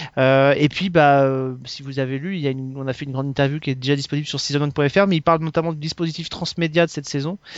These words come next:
Euh, et en fait, ça va vraiment être un dispositif qui sera pas du gadget. Et, euh, il assume le fait que cette année, les gens, il leur manquera des clés s'ils ne lis-, s'ils ne voient pas le dispositif transmédia en plus de la diffusion antenne.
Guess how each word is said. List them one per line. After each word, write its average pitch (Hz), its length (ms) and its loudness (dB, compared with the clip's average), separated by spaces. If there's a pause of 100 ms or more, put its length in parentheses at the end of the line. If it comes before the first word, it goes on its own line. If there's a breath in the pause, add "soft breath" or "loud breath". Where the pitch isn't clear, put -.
(380 loud breath)
Euh, 120 500 2 (180)
et 131 140 2
en 127 80 0
fait, 196 380 2
ça 139 160 0
va 139 140 2
vraiment 147 260 0
être 160 140 -4
un 143 40 -4
dispositif 139 560 -8
qui - 140 -16
sera - 180 -2
pas 151 140 2
du 147 80 -8
gadget. 143 500 0 (400 loud breath)
Et, 139 240 6
euh, 135 320 4
il 131 160 -2
assume 214 460 2
le 165 120 0
fait 196 300 0
que 180 80 -6
cette 160 220 0
année, 156 220 2
les 175 100 0
gens, 170 320 -2 (480 loud breath)
il 139 120 -6
leur 165 160 4
manquera 208 420 4
des 196 120 -2
clés 196 300 -2
s'ils 160 280 -12
ne 151 80 -6
lis-, 151 180 -8
s'ils - 240 -12
ne 156 140 -4
voient 143 320 0
pas 190 140 -2
le 170 120 -6
dispositif 147 440 -10
transmédia 156 440 -6
en 160 60 -4
plus 180 160 -8
de 170 80 -2
la 139 80 0
diffusion 143 400 -8
antenne. 170 340 -2